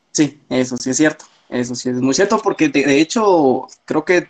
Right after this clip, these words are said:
de lo que vamos a hablar, sí, estas, estas ob-, obras tienen el-, elementos sufi-, suficientes como para que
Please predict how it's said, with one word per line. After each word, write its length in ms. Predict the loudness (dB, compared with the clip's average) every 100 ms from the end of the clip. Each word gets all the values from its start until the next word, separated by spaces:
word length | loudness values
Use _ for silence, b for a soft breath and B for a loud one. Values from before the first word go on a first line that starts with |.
| _
de 140 | -2
lo 100 | -2
que 100 | 0
vamos 200 | -2 0
a 60 | 0
hablar, 160 | 0 0
sí, 340 | 0 0 0
estas, 320 | -2 -2 -2
estas 340 | -4 -8 -8 -4
ob-, 160 | -2
obras 320 | 0 0 0
tienen 360 | -2 -2 0 0
el-, 320 | -2 -8 -16 -6
elementos 520 | 0 0 0 -4 -8
sufi-, 240 | -14 -12
suficientes 640 | -10 -8 -4 -4 -4 -4 -4
como 280 | -2 -2 0
para 240 | 0 0
que 180 | -2 -10